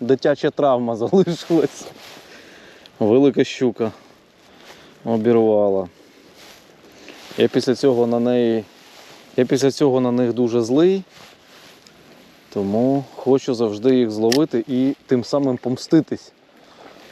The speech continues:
До речі, не дивлячись на, е,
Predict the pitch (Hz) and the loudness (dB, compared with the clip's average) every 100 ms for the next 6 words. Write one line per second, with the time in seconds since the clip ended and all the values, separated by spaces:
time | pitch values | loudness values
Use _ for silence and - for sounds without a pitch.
0 | - - - - - - - - - - | -20 -20 -20 -20 -20 -20 -20 -20 -20 -16
1 | 131 131 202 185 165 156 175 165 143 147 | -2 2 2 2 -2 0 2 2 0 -4
2 | - 151 147 143 139 123 | -2 -2 0 0 0 -2